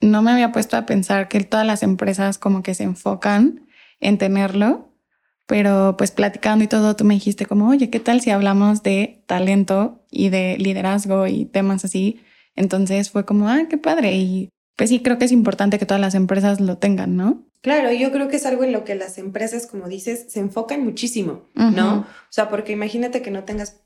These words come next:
Speaker 2: talento en tu empresa. O sea, sí estaría complicado y no,
Speaker 1: Ajá.
Speaker 2: no, no daría lo, no llegaría a los objetivos en los que la empresa está enfocado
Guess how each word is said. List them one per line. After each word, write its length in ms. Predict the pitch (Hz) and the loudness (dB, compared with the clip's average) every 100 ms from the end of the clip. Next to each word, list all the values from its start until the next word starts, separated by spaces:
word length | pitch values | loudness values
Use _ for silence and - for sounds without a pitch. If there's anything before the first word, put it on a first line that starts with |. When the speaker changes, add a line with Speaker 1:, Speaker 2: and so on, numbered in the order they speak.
| - | -10
Speaker 2:
talento 540 | 175 180 196 196 196 | -8 -4 -4 -4 -8
en 180 | 175 175 | -10 -6
tu 100 | 220 | 0
empresa. 380 | 220 - 190 269 294 | 0 0 2 2 2
O 80 | 247 | 2
sea, 120 | 240 | 2
sí 120 | 233 | 2
estaría 340 | 240 208 202 196 | 0 0 0 -2
complicado 460 | 190 180 - 175 | -4 -6 -2 0
y 60 | 202 | 2
no, 60 | |
Speaker 1:
Ajá. 300 | 208 202 190 | 2 2 4
Speaker 2:
no, 360 | 202 202 202 190 | 4 4 4 2
no 200 | 208 214 | 2 2
daría 480 | 226 214 220 208 190 | 2 2 2 2 2
lo, 480 | 190 165 165 165 190 | 2 2 2 0 0
no 140 | 220 | 0
llegaría 420 | 269 254 190 202 | 2 2 2 2
a 20 | |
los 180 | 202 202 | 0 -2
objetivos 580 | 202 190 180 254 226 202 | -8 -10 -2 -2 -2 -4
en 120 | 175 | -6
los 160 | 170 165 | -8 -6
que 120 | 175 | -6
la 100 | 170 | -6
empresa 320 | 170 170 180 | -6 -8 -10
está 160 | 185 180 | -10 -10
enfocado 460 | 175 - - - | -10 -14 -12 -10